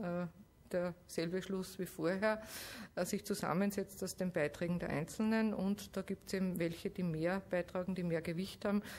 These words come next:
Daher kann hier keine zufällige Stimmenmehrheit mehr entstehen. Äh, die, der Staatsge-, der katholische Staatsgedanke war, äh, natürlich dann dem entgegengesetzt einer demokratischen Republik,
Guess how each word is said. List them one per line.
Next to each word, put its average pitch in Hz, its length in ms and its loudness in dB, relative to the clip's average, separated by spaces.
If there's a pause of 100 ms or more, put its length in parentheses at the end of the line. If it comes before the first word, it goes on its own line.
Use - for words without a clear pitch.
Daher 185 260 6
kann 180 280 4
hier 196 180 4
keine 185 520 2 (160)
zufällige 175 540 0
Stimmenmehrheit 170 920 0 (340)
mehr 175 220 4
entstehen. 147 580 0 (920)
Äh, 208 160 8 (100)
die, 233 360 8 (680)
der 233 80 4
Staatsge-, 202 520 4
der 208 160 0
katholische 214 520 2
Staatsgedanke 226 1300 4 (440)
war, 185 580 6 (340)
äh, 196 1080 2
natürlich 226 640 2
dann 208 360 4
dem 202 320 4
entgegengesetzt 190 1040 0
einer 185 180 4
demokratischen 175 1160 0
Republik, 175 800 0